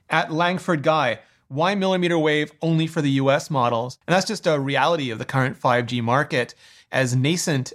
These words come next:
as the millimeter wave high band five G deployments are in the U S, they're still way ahead of most other countries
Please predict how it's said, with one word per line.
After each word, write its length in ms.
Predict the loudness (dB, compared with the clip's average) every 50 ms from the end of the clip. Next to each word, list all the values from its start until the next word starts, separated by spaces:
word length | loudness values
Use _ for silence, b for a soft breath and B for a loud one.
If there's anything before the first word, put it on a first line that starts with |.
| -4 0
as 420 | 0 2 2 0 -2 -4 -8 -6
the 580 | -2 0 0 2 2 0 0 -2 -4 -6 -10 -14 _ _ _ _ _ _ _ -10
millimeter 440 | -4 -2 0 0 2 2 2 2 2
wave 540 | 2 2 2 2 2 0 -2 -2 -4 -6 -10
high 300 | -10 -2 0 2 2 2
band 500 | 0 0 0 0 0 0 -2 -4 -8 -12 b b b b b b
five 280 | -4 -2 -2 -2 -2
G 120 | -2 -2 -2
deployments 480 | -2 -2 -2 -2 -2 0 0 -2 -2 0 0
are 80 | 0
in 80 | 0 0
the 80 | -2
U 180 | -2 -2 0 0
S, 300 | 0 0 0 -2 -4 -10 B B B B B B
they're 100 | -4 -4
still 260 | -2 0 0 0 0 0
way 220 | -2 0 0 0
ahead 380 | 0 0 0 0 2 2 2 2
of 140 | -2 -2 -2
most 320 | -2 -2 -2 -2 0 0
other 220 | 0 0 0 -2 -4
countries 600 | 0 0 0 0 0 0 -2 -4 -4 -4 -8